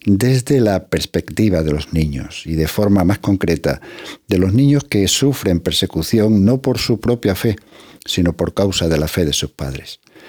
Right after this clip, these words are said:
Y hoy, como de costumbre, nos acompaña Ted Blake, director de Puertas Abiertas en España, para hablar de este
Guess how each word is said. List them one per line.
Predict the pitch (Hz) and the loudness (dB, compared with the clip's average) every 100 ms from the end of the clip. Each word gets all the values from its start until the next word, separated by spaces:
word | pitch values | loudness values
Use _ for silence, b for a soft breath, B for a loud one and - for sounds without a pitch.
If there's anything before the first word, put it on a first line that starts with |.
| B B B B | B B B B
Y | 113 | 2
hoy, | 120 135 | 2 2
como | 131 120 107 101 | 4 4 4 4
de | 92 | 2
costumbre, | 90 90 - 135 120 123 127 127 123 | 0 -2 0 2 4 4 4 2 4
nos | 101 95 92 98 | 4 2 0 -2
acompaña | 95 98 101 101 104 | -2 0 2 2 2
Ted | - 90 | 0 -2
Blake, | 90 98 85 - - | 0 0 0 -4 -6
director | 82 78 - 95 90 | -4 -4 -2 -2 0
de | 90 | -2
Puertas | - 87 - 85 | -2 -4 -4 -2
Abiertas | 82 85 - 78 - | -2 -2 -4 -6 -2
en | 76 | -2
España, | 73 - 92 82 80 | -4 -4 -2 0 -2
para | - 78 | -2 -4
hablar | 76 78 78 76 | -2 -2 -2 -2
de | 78 | -2
este | 76 - 82 76 71 | -4 -4 -4 -2 -4